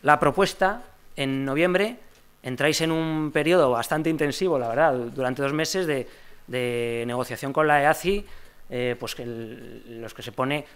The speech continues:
todo el proyecto encima de la mesa. Eh, nos, nos han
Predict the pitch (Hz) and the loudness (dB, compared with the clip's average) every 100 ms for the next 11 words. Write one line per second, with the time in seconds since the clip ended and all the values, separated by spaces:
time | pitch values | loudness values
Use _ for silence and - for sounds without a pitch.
0 | - - 175 175 143 147 - 135 151 135 | -4 4 4 6 4 2 0 -4 -4 -4
1 | 117 110 95 - - - - _ _ 131 | -4 -8 -12 -20 -20 -20 -20 _ _ -4
2 | 131 131 131 127 131 135 - 143 147 - | -2 0 0 -2 -4 -8 -8 -6 -4 -4
3 | 143 135 180 185 | -2 6 6 6